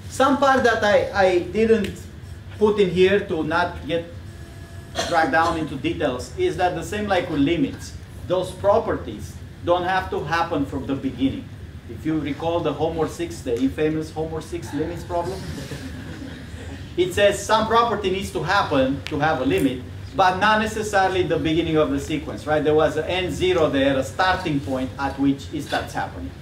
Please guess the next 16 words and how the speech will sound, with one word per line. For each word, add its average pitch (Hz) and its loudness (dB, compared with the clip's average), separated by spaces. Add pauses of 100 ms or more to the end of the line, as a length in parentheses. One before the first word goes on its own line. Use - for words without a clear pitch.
(220)
Same 202 0
thing 208 -4
in 180 -2
here. 160 -2 (340)
The 185 2
beginning 220 2
could 220 -2
be 196 2
wild, 180 4 (920)
whatever. 160 2 (560)
It 185 2
doesn't 151 0
matter. 131 0 (1120)
If 208 -4
this 240 -2
happens 220 2